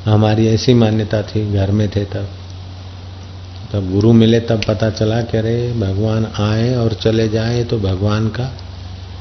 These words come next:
मायावी रूप होगा, बाकी तो वास्तव में भगवत आत्मा तो अपना आपा है।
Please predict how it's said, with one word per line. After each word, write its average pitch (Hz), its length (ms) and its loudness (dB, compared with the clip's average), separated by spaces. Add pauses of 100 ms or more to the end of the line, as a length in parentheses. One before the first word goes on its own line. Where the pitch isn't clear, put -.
(220)
मायावी 117 460 4
रूप 107 220 2
होगा, 92 360 -2
बाकी 90 420 -2
तो 107 180 2
वास्तव 98 400 -2
में 120 300 2
भगवत 113 260 0
आत्मा 104 360 0
तो 120 160 0
अपना 127 220 -4
आपा 120 340 -4
है। 131 160 -8